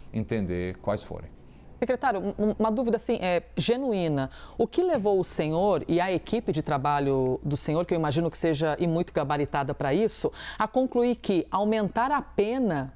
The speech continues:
Speaker 2: pode diminuir a ocorrência desses casos? Por qual motivo aumentar a pena pode fazer com que esses crimes diminuam?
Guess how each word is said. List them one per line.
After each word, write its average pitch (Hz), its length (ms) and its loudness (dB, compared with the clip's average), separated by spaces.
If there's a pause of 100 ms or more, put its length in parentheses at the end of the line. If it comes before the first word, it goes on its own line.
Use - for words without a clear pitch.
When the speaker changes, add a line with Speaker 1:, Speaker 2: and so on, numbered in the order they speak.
Speaker 2:
pode 226 320 2
diminuir 247 640 2
a 170 140 0
ocorrência 156 680 0
desses 151 320 -2
casos? 143 380 -2
Por 226 160 0
qual 285 200 0
motivo 269 560 0
aumentar 214 540 0
a 202 80 0
pena 269 540 0
pode 240 260 0
fazer 214 460 2
com 220 180 -4
que 220 140 -2
esses 214 340 0
crimes 202 340 0
diminuam? 170 560 0